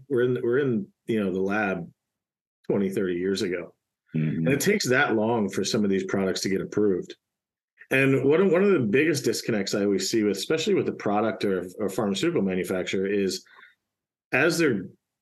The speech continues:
Speaker 1: coming to fruition, as, as they're, they're putting these products together, the scientific team doesn't really talk to the commercial team. When I say the commercial team, I mean the team that markets the product, the team that, you know, all of a sudden when the product does get approved by the F D A,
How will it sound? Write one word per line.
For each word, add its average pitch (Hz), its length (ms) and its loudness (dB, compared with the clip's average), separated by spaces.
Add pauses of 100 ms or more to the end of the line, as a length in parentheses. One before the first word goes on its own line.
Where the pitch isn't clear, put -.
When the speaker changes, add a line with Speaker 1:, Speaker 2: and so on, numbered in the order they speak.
(120)
Speaker 1:
coming 165 260 2
to 113 60 2
fruition, 107 500 0
as, 101 260 -2
as 110 280 -2
they're, 104 300 0
they're 101 160 -2
putting 117 240 0
these 92 140 -2
products 95 300 -4
together, 101 460 -2 (540)
the 147 100 0
scientific 180 680 2
team 104 280 0
doesn't 135 280 0
really 151 200 2
talk 135 280 -2
to 131 100 -2
the 113 80 0
commercial 104 480 -2
team. 82 260 -8 (720)
When 131 120 2
I 143 60 4
say 156 160 2
the 147 80 2
commercial 131 360 2
team, 110 200 0
I 101 40 2
mean 110 140 2
the 107 80 2
team 110 220 -2
that 101 100 -2
markets 101 380 -2
the 107 80 -2
product, 101 360 -2
the 95 80 -6
team 98 260 -2
that, 95 260 -2 (320)
you 120 80 2
know, 104 260 2
all 110 160 0
of 107 60 2
a 107 60 2
sudden 101 320 0
when 95 120 0
the 92 80 -2
product 98 380 -2
does 104 180 2
get 104 120 2
approved 95 300 0
by 101 80 2
the 95 160 2
F 95 140 -2
D 101 140 0
A, 92 240 0